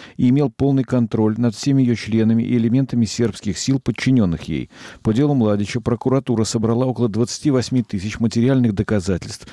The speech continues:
и показания четырехсот десяти свидетелей. Сторона обвинения просила приговорить его к пожизненному заключению, а защита —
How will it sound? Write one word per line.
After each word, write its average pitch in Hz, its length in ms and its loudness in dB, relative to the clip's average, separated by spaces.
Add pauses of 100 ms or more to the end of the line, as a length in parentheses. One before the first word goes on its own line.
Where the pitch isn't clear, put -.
(300)
и 123 80 -2
показания 127 580 0
четырехсот 117 600 -2
десяти 101 320 -4
свидетелей. 98 640 -2 (280)
Сторона 127 420 -2
обвинения 107 580 2 (340)
просила 135 320 -2
приговорить 110 540 0
его 110 120 -2
к - 80 -14
пожизненному 113 600 2
заключению, 107 680 -2
а 98 60 0
защита — 113 560 -2